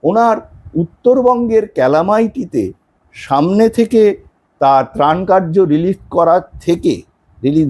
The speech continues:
দেওয়ার থেকে বড় হয়ে গেছিল ক্লাবের ব্যাপারগুলো, এবং উনি বিভিন্ন বিদেশি নাগরিকদের নাম করলেন। কজন বিদেশি নাগরিক কারা কারা এসেছিলেন সেটা কিন্তু আমরা জানি না কেউ, এক নম্বর। দ্বিতীয় হচ্ছে, সবই হলো কার্নিভালে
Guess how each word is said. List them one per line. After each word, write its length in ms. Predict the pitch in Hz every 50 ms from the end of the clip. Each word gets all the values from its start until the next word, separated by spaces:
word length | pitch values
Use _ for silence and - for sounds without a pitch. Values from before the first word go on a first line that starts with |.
| 120 104
দেওয়ার 280 | 131 147 147 165 185 185 - _ -
থেকে 360 | 180 175 165 - 165 113 - - - - _ _ _ _ _ - -
বড় 260 | 98 117 143 190 220
হয়ে 300 | 277 254 208 254 240 220
গেছিল 420 | 208 185 170 - - 156 143 139 131 - _ _ _ _ _ _ _
ক্লাবের 380 | - 165 160 180 208 220 208
ব্যাপারগুলো, 600 | 175 156 135 113 127 107 98 85 85 85 85 78 - _ _ _ _ _ _ _
এবং 260 | - 202 247 254 254
উনি 360 | 247 240 240 254 254 254 247 254 _ _ _ _
বিভিন্ন 680 | 120 117 139 180 180 202 240 262 269 269 262 262 254 233
বিদেশি 540 | 170 135 151 165 180 233 254 - - 302 311
নাগরিকদের 680 | 247 208 185 190 196 214 214 220 202 190 185 214 220
নাম 280 | 208 190 170 170 180 -
করলেন। 380 | - 175 160 160 131 110 120 117
কজন 320 | - 156 165 185 214 220 214
বিদেশি 420 | 190 196 196 202 208 - 277 226
নাগরিক 380 | 226 226 226 220 226 247 233 -
কারা 220 | - 202 220 220
কারা 200 | 220 226 233 226
এসেছিলেন 440 | 220 226 226 - - 208 220 160 139
সেটা 240 | - - 175 202 220
কিন্তু 220 | 240 240 226 233
আমরা 180 | 233 233 233 220
জানি 280 | 190 180 185 185 143
না 100 | 107 90
কেউ, 200 | - - 82 76 - - -
এক 120 | - - - - 135
নম্বর। 260 | 113 92 85 - - - - _ - - - - - - - - - - -
দ্বিতীয় 420 | 131 190 202 - 240 247 262 254
হচ্ছে, 440 | 262 - - - - 214 147 113 110 - _ _ _ _ _ _
সবই 420 | - - 180 180 226 247 311 381
হলো 240 | 294 285 285 254 233
কার্নিভালে 720 | - 220 208 202 214 220 214 185 156 135 120 95 80